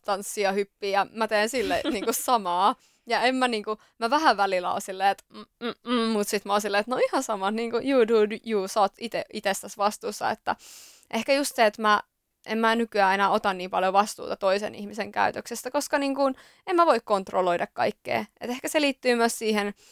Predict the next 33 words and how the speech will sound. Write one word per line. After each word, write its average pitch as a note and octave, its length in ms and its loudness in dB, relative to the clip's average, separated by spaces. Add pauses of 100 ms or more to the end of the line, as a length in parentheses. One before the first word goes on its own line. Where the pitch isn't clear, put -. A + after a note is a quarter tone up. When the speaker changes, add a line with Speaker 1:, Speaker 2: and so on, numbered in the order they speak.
(380)
Speaker 1:
omaan G#3+ 360 2
kontrollin F#3+ 580 0
haluun G3+ 500 -2 (440)
ja G3+ 120 4
jotenkin G3 300 -4 (160)
sellaiseen G#3+ 600 -6 (400)
täydellisyyden G3+ 1000 0
tavoitteluun. A3 680 -4 (420)
Speaker 2:
Toi A#3+ 180 0
on A#3+ 80 2
oikeasti A3+ 600 -2
kyllä G#3 380 2 (600)
tärkeä G#3+ 480 0 (360)
asia, G3 420 -4 (180)
että - 200 -6
pystyy - 320 -6
päästään G3 460 0
irti G3 220 0
siitä, G3 260 -4
että G#3 120 -2
jos A#3+ 120 -6
sä D4+ 80 -4
oot D4 100 -2
oikeasti C4+ 320 -2
vastuussa A#3 400 -2
vaan G3+ 160 4
itsestäsi G3+ 340 -2
ja G#3+ 60 -6
muut G#3 240 -4
on F#3+ 60 -4
vastuussa F#3+ 440 -4
itsestään, G3+ 580 -4
niin G3+ 140 -10